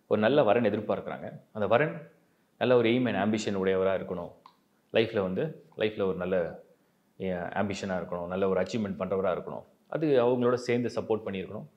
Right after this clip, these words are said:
அவங்களும் அவருக்கு ஃபுல்லா சப்போர்ட் பண்ண ரெடியா இருக்காங்க. ஒரு நல்ல ஃபேமிலி பேக்ரவுண்ட் இருக்கணும். ஓரளவுக்கு வெல்த் இருந்தா போதும்.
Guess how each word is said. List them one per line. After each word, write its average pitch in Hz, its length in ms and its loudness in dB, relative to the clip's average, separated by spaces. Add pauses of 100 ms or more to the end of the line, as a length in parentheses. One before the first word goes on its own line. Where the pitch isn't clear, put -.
(200)
அவங்களும் 131 340 4
அவருக்கு 110 260 0
ஃபுல்லா 107 240 2
சப்போர்ட் 98 160 0
பண்ண 95 240 -2
ரெடியா 104 80 0
இருக்காங்க. 85 600 0 (720)
ஒரு 104 120 -2
நல்ல 107 160 4
ஃபேமிலி 104 360 0
பேக்ரவுண்ட் 92 420 0
இருக்கணும். 82 320 -8 (380)
ஓரளவுக்கு 143 560 4
வெல்த் 110 160 2
இருந்தா 101 280 -2
போதும். 90 420 -8